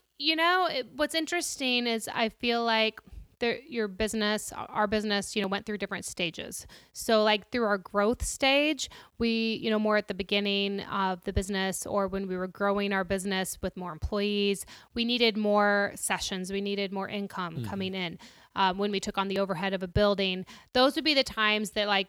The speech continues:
Speaker 1: you know, we were really pushing this. So, of course, we had some people that, um, you know, said no.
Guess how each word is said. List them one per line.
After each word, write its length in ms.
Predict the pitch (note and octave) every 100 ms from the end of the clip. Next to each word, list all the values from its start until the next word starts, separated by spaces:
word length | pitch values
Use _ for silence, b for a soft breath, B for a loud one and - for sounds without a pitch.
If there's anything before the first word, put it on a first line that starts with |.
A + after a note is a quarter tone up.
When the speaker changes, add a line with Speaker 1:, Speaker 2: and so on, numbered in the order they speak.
| _
Speaker 1:
you 160 | -
know, 80 | G3+
we 120 | G3
were 80 | G3
really 260 | F#3+ G3 F3+
pushing 460 | - D#4 - A3+ G3+
this. 160 | F3+
So, 180 | - A#3+
of 140 | A#3
course, 320 | - D4+ C4 C4
we 80 |
had 120 | A#3 G#3
some 200 | G#3+ G#3+
people 400 | A3+ A3 G#3+ B B B
that, 320 | G#3+ G3+ G3
um, 540 | - G3 F3+ F3+ - B3+ _ _ _
you 160 | A3+ G#3+
know, 100 | G3+
said 320 | - G3+ F#3
no. 640 | A#3 C4+ C4+ C4 C4 C4